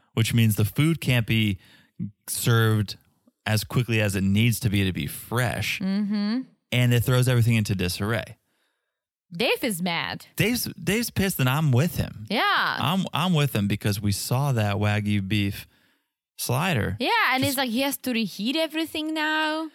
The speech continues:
Speaker 1: So here's my solution. Because Dave wasn't a fan of this. He said, from the minute Natasha brought it up, "Why are we doing wine? This is street food tapas.
Speaker 2: Yeah.
Speaker 1: Grab a can of beer. Enjoy." And I go, "I'm a problem solver."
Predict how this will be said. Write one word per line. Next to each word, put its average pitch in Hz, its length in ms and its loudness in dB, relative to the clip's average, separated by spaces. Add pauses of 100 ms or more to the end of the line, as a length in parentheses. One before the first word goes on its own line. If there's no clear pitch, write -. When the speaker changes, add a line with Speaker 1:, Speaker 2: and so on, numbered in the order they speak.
(140)
Speaker 1:
So - 160 0
here's 190 320 4
my 131 240 4
solution. 92 680 -2 (380)
Because 120 360 2
Dave 143 260 2
wasn't 139 340 2
a 123 40 4
fan 101 260 2
of 92 60 0
this. 95 160 -2
He - 80 -6
said, 87 340 -4 (340)
from 98 220 -2
the 95 100 0
minute 117 380 2
Natasha 104 400 -2
brought 101 220 0
it 90 80 -2
up, 87 160 -6 (340)
"Why 95 220 -2
are 117 40 0
we 123 80 2
doing 113 260 2
wine? 85 380 -4 (220)
This 95 140 0
is 95 80 -4
street 117 260 -2
food 107 140 0
tapas. 87 240 -2
Speaker 2:
Yeah. 202 240 -2 (200)
Speaker 1:
Grab 104 280 0
a 110 40 2
can 104 300 0
of 90 140 -2
beer. - 320 -4 (280)
Enjoy." 92 520 0 (580)
And 131 100 0
I 139 120 2
go, 131 320 2 (600)
"I'm 190 160 0
a 156 40 2
problem 92 340 -2
solver." - 520 -6